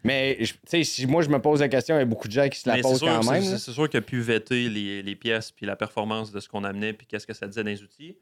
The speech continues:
Speaker 2: Puis, euh, peut-être ce qui a fait la différence chez Aston, c'est que là, on a, ces pièces-là ont été développées dans la nouvelle soufflerie. Fait que si on a vu,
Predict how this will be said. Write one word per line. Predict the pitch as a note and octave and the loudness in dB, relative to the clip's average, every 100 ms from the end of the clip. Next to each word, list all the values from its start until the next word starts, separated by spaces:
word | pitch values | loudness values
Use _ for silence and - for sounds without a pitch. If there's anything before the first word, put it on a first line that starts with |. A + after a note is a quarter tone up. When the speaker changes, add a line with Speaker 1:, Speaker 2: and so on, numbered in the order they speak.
| _ _ _ _ | _ _ _ _
Speaker 2:
Puis, | C#3 D#3+ - _ _ _ _ | -2 -2 -4 _ _ _ _
euh, | G#2+ | -10
peut-être | A#2 C#3 B2+ | -6 -6 -4
ce | |
qui | - | -6
a | |
fait | A2+ B2+ | -4 -2
la | A2+ | -2
différence | A2 A2+ A2 B2 C3 | -2 -4 -2 -2 -4
chez | - - - A2+ A2 G#2+ - | -10 -16 -4 -2 0 0 -2
Aston, | G#2 G#2 - A#2 D3+ D#3 - _ _ | -6 -4 0 0 0 -4 -10 _ _
c'est | _ A2+ | _ -6
que | B2 | 0
là, | B2 | 2
on | G#2+ G#2+ | 2 2
a, | A#2+ B2+ - | 2 2 -2
ces | - G#2 | -6 -4
pièces-là | A2+ - B2+ | -4 -2 -2
ont | |
été | A2 A#2 | -2 -2
développées | A2 G#2 - A2+ | -2 -2 -2 -2
dans | G#2 | -2
la | G#2+ | -2
nouvelle | G2+ G#2 G2+ | -4 -4 -6
soufflerie. | - - G#2 G#2 _ | -8 -12 -12 -12 _
Fait | G#2+ | -8
que | G#2+ | -8
si | G#2 | -6
on | B2+ A2+ | -6 -6
a | A2 | -6
vu, | B2+ C3+ C3+ | -6 -6 -8